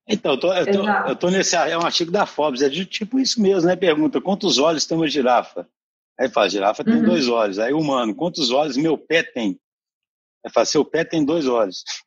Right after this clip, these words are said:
Speaker 1: <laughs> "Quantos olhos
Speaker 2: Sim,
Speaker 1: tem uma
Speaker 2: exato.
Speaker 1: aranha?" "Uma aranha tem oito olhos." "Quantos olhos o sol tem?" "O sol tem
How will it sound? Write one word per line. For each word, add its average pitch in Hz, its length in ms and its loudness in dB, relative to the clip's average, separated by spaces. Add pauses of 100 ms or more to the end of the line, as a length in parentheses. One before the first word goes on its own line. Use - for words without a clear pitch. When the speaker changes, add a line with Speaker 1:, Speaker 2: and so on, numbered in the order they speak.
(120)
Speaker 1:
<laughs> - 540 -6
"Quantos 175 360 2
olhos 165 220 2
Speaker 2:
Sim, 370 60 2
Speaker 1:
tem - 80 2
uma 165 160 0
Speaker 2:
exato. 139 180 2
Speaker 1:
aranha?" 131 280 0
"Uma 147 140 -2
aranha 151 280 0
tem 175 140 -6
oito 170 340 -2
olhos." 131 260 -2
"Quantos 175 400 -6
olhos 156 260 -4
o 135 60 -6
sol 175 320 2
tem?" 123 320 -4
"O 120 60 -4
sol 143 300 -4
tem 175 160 -14